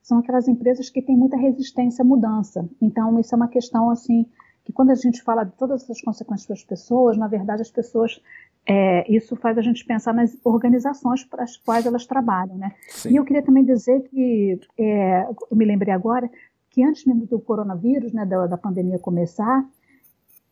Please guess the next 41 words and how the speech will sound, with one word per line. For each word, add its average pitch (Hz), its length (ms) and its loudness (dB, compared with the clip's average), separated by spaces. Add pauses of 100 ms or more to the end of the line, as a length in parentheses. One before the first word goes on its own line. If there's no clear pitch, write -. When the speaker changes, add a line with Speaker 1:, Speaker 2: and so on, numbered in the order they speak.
Speaker 1:
é, 208 280 0
desde 233 420 0
o - 20 6
início 262 260 6
do 202 160 0
ano, 233 200 2
ou 240 60 2
do 226 120 0
ano 254 140 4
passado 220 480 -6
talvez, 226 580 -2
eu 247 60 -2
já 247 100 -2
dava 254 240 -2
treinamentos 269 600 2
também 220 260 0
virtuais, 185 720 -4
sabe? 175 300 -4 (360)
Então, 277 640 2
o 240 80 -4
que 262 160 -6
acontece? 262 560 -2
A 233 100 -2
empresa 262 600 0 (140)
pra 165 180 -4
qual 196 320 -2
eu, 208 140 -6 (200)
eu 202 160 -2
presto 220 360 -4
esse - 160 -8
serviço 190 400 -4
de 202 80 -10
treinamento, 196 720 0 (360)
ela 247 200 2
já 262 140 0
tinha 302 280 0
se - 140 -10
flexibilizado 240 920 0
antes, 226 200 0
se - 240 -6
antecipado 240 1200 -2